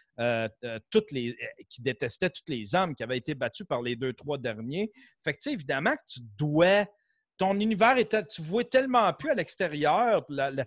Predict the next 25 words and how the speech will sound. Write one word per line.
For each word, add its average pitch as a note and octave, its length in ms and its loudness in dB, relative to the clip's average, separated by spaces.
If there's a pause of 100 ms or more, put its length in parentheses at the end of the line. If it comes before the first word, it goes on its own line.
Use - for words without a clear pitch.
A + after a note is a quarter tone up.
(260)
la C#3+ 100 0
fenêtre B3 400 2
extérieure F3+ 520 -2
est D3+ 60 -2
tellement G3+ 360 0
embuée D3+ 400 -4
que D#3+ 100 -8
tu - 160 -14
vois C3 140 -4
juste G#3 300 -4 (320)
ce - 100 -16
qui D3 140 -6
se - 100 -10
passe G3+ 300 0
à D#3 60 0
l'intérieur, C#3+ 440 -2
puis - 80 -20
t'as C#3+ 80 -2
l'impression D3+ 480 -4
que D3 100 -14
l'univers D#3 640 -4
tourne C3 220 -8
autour B2+ 320 -6
de A#2 180 -8
ça, - 200 -10